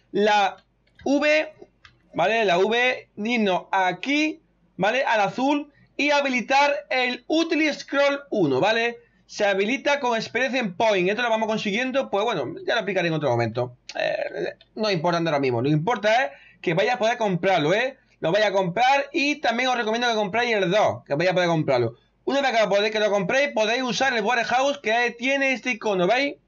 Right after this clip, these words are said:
Este icono está bonito, Inventory Item.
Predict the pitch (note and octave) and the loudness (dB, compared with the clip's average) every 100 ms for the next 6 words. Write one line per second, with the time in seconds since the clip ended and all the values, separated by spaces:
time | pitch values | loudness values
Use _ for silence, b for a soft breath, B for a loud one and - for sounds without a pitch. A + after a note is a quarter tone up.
0 | _ _ _ _ _ _ _ _ _ - | _ _ _ _ _ _ _ _ _ -4
1 | F#3 F#3+ F#3+ A3 G#3 F#3+ G#3+ G#3+ B3+ B3+ | -2 0 0 0 2 2 0 0 0 0
2 | - G#3+ G#3 G3 A3+ A#3 G#3+ G#3 D3+ A#2 | 0 -2 -2 -2 0 0 0 0 -2 -2